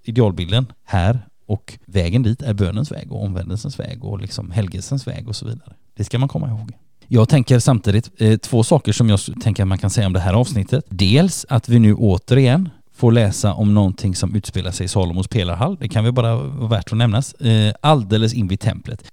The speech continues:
Där har ju apostlarna varit tidigare. Petrus höll ett tal där i kapitel tre och vi kan också dra oss till minnes att Jesus har varit där. Det läste vi om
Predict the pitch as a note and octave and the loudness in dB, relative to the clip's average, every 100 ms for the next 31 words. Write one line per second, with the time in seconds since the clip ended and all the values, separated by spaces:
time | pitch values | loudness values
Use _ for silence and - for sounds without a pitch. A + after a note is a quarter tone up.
0 | - A#2 A#2 C#3 A#2+ G#2+ G2+ A2 - G2 | -2 4 6 8 6 4 4 2 2 -2
1 | G2 G#2+ F2 - C#3 G2 F2+ G#2 B2+ - | 0 0 0 2 2 2 0 0 0 -2
2 | C3 C#3 - C3+ C3 A2 G2 - G#2+ C3 | 2 2 4 4 6 4 2 0 2 2
3 | D#3 C#3+ D#3+ B2 A2+ G#2+ G2 F#2 A#2 D#3+ | 4 4 2 0 0 0 -2 -2 0 0
4 | - A#2+ A2+ G#2+ G#2 G#2 A2 - - G2+ | 0 2 2 2 2 -2 -2 -4 -2 2
5 | G2+ - G2+ G2 E2 E2 F#2+ - G#2 F#2 | 2 2 0 0 -2 -6 -8 -8 -8 -4
6 | G#2 A#2+ - - A#2 A2 - - - G#2 | -2 -2 -4 -4 -2 -2 -4 -12 -2 0
7 | F#2+ F#2+ F#2 - F#2+ C#2+ - - _ G#2 | 2 0 -2 -4 -6 -8 -14 -18 _ -2
8 | G#2 F2 - F2+ F2+ - F#2 | -2 -4 -6 -6 -4 -6 -8